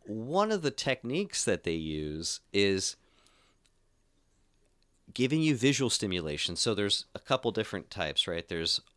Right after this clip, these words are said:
audible stimulation, physical, visual. So imagine, like, you're watching your favorite movie and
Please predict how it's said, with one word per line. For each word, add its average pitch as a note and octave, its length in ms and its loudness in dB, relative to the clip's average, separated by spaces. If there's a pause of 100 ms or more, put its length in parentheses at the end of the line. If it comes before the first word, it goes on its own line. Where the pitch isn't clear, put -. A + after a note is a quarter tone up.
audible E2+ 460 2
stimulation, D#2+ 840 -4
physical, E2 840 -2
visual. E2 600 -4 (720)
So A2 180 2
imagine, C#3 680 2
like, G#2+ 300 2
you're F#2 160 0
watching F#2 920 0
your E2+ 140 -6
favorite E2+ 520 -4
movie D#2+ 600 -8 (1000)
and E2+ 1040 -2